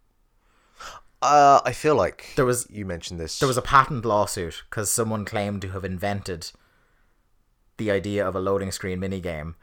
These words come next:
Speaker 1: Okay.
Speaker 2: And because of that, no one did one for
Speaker 1: Huh.
Speaker 2: years. And the, the, the case was thrown out, I think, around the time we started doing the podcast. And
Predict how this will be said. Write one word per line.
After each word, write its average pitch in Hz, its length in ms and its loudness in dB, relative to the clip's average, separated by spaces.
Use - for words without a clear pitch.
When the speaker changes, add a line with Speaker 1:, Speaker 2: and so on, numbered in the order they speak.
Speaker 1:
Okay. 95 400 2
Speaker 2:
And 98 380 4
because 127 340 0
of 95 120 -8
that, 87 280 0
no 110 360 0
one 107 260 0
did 98 160 -4
one 85 260 -8
for - 260 2
Speaker 1:
Huh. 95 120 -6
Speaker 2:
years. 101 600 -4
And 92 540 4
the, 90 580 -6
the, 90 300 -4
the - 80 -8
case 113 280 -6
was 95 100 -12
thrown 90 300 -8
out, 87 260 -6
I - 60 -12
think, 98 380 -10
around 98 220 -4
the 87 60 -12
time 92 160 -8
we 87 80 -6
started 80 300 -8
doing 82 100 -8
the 78 80 -12
podcast. 80 500 -10
And 82 500 0